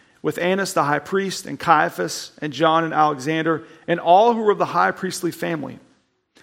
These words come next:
And when they had set them in the midst, they inquired,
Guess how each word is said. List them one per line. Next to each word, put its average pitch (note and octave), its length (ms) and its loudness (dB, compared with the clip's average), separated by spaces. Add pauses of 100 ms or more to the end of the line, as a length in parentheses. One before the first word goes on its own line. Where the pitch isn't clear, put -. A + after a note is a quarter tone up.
(220)
And D3+ 80 -2
when F3+ 80 2
they F3+ 60 6
had E3 160 4
set A3 320 4
them F3+ 140 -2
in E3 80 -2
the E3 40 -2
midst, - 600 -2 (320)
they D3 80 -2
inquired, C#3+ 500 0